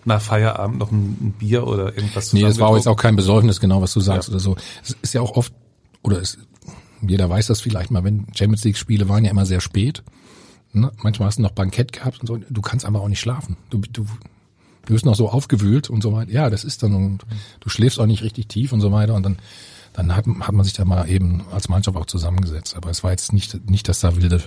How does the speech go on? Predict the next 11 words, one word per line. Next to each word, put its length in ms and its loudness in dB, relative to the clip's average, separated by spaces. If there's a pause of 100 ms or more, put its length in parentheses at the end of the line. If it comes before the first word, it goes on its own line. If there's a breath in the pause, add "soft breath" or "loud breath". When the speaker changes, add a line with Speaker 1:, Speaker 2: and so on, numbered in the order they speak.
(140)
Speaker 2:
wilde 180 2
Feiern 400 2
waren 200 0
oder 100 0
sonst 280 2
was. 140 -8
Also 160 -4
das 220 -6
wäre 120 0
dann 120 -4
auch 160 -10